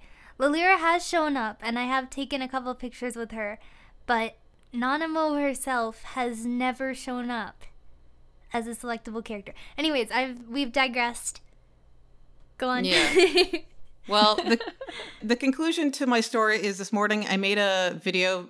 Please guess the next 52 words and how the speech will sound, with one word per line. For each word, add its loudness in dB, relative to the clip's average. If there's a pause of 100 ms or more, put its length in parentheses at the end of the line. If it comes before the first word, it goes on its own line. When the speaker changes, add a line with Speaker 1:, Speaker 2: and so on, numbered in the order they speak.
Speaker 2:
which -4
is, -4
like, 0
five 2
minutes -2
of -4 (540)
my 2
character 0
remix, -4
like, -2
spamming -2
emotes -2
at -4
Raubahn. -4 (220)
<laughs> 0 (680)
And 6
it 6
was 4
so 2
much 2
fun. 4 (260)
And 4
I'm 6
like, 4
"Wow, 6
this -2
is -6
so 2
silly 4
and 4
dumb." 2
And -2
I'm -2
just -2
like, 0 (180)
you 2
know, 6
"He's 2
one 2
of -2
my 2
favorite 0
characters, -2
so -2
why 0
wouldn't 0
I 2
do -4
this?" -6
And -4
I'm -2
like, -2